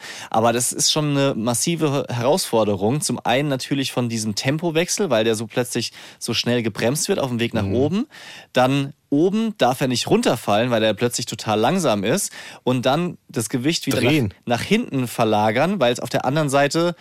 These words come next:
Speaker 2: Ach so.
Speaker 1: es geht auf der anderen Seite weiter.
Speaker 2: Okay.
Speaker 1: Also es war so eine zwei-, zweiseitige quasi. Dann nach hinten lehnen, weil es halt dann plötzlich wieder komplett Fahrt aufnimmt. Hat er geschafft. Aber ich hab kurz geschwitzt.
Speaker 2: Hier, wir müssen mal hier in den Ort, in den ich ziehe, gehen. Da gibt's einen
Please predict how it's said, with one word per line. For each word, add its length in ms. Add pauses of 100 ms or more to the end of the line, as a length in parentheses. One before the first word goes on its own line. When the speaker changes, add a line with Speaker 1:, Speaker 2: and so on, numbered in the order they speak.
(100)
Speaker 2:
Ach 220
so. 160
Speaker 1:
es 100
geht 140
auf 260
der 140
anderen 180
Seite 260
weiter. 320
Speaker 2:
Okay. 160 (160)
Speaker 1:
Also 220
es 100
war 140
so 120
eine 180
zwei-, 480 (100)
zweiseitige 720
quasi. 460 (340)
Dann 160
nach 140
hinten 340
lehnen, 480
weil 120
es 120
halt 100
dann 140
plötzlich 340
wieder 160
komplett 380
Fahrt 260
aufnimmt. 460 (340)
Hat 140
er 80
geschafft. 480 (240)
Aber 340
ich 220
hab 80
kurz 220
geschwitzt. 580
Speaker 2:
Hier, 100
wir 80
müssen 220
mal 560
hier 220
in 60
den 180
Ort, 200
in 80
den 120
ich 140
ziehe, 600
gehen. 220
Da 60
gibt's 220
einen 120